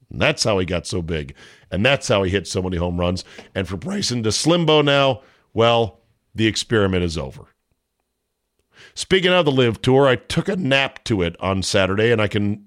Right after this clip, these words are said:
attest that napping to the live Tour is every bit as good and easy as napping to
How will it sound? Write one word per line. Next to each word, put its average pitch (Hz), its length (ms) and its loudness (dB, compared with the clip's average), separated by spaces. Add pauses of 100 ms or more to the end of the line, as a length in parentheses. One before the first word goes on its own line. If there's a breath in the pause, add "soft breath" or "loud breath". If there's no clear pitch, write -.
attest 147 460 0
that 113 240 0 (340 loud breath)
napping 196 460 0
to 185 80 2
the 175 80 2
live 156 260 2
Tour 131 280 4
is 120 120 2
every 131 200 2
bit 123 180 2
as 107 100 0
good 101 400 0 (340)
and 110 140 2
easy 104 480 0
as 98 160 0
napping 98 460 0
to 90 400 -2